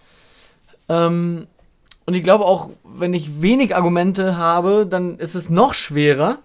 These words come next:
weil man versucht ja trotzdem den anderen zu überzeugen oder dem anderen zu erklären, was man denn für einen Standpunkt hat. Und da wird's halt für mich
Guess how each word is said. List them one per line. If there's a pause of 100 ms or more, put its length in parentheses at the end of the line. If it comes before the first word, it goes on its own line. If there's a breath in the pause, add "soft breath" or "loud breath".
(760)
weil
man
versucht
ja
trotzdem
den
anderen
zu
überzeugen
oder
dem
anderen
zu
erklären,
was
man
denn (760)
für
einen
Standpunkt
hat. (840 soft breath)
Und
da
wird's
halt
für
mich